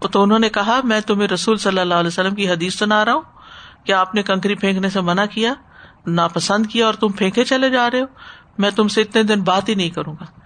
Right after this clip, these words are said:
یعنی صحابہ جو تھے، ان کے اندر اتنی غیرت تھی اس بارے میں۔ اسی طرح حضرت عبداللہ بن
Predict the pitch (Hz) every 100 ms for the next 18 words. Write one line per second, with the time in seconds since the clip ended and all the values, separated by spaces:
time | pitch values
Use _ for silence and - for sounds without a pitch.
0 | - _ 175 175 180 175 220 226 226 240
1 | 247 220 208 208 214 240 240 294 220 180
2 | 170 175 175 170 160 147 143 - - -
3 | - - - - - - 208 254 233 208
4 | 202 190 - 175 180 202 196 180 180 196
5 | 208 196 190